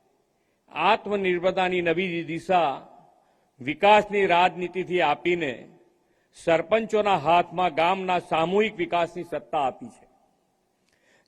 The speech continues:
ગ્રામ પંચાયતોની હમણાં થયેલી ચૂંટણીમાં વિજય મેળવીને સરપંચો અને ગ્રામ પંચાયતના સભ્યોએ લોકોનો વિશ્વાસ અને ભરોસો મેળવ્યો છે.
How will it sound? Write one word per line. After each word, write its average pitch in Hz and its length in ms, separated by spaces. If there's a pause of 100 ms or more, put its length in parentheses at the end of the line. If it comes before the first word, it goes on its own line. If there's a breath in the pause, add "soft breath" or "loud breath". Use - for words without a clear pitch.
ગ્રામ 175 320
પંચાયતોની 214 720
હમણાં 202 320
થયેલી 214 320
ચૂંટણીમાં 214 600 (1120)
વિજય 220 400
મેળવીને 214 540
સરપંચો 208 600
અને 220 160
ગ્રામ 190 260
પંચાયતના 208 540
સભ્યોએ 170 600 (1000)
લોકોનો 196 580
વિશ્વાસ 208 560
અને 208 160
ભરોસો 180 420
મેળવ્યો 156 420
છે. - 220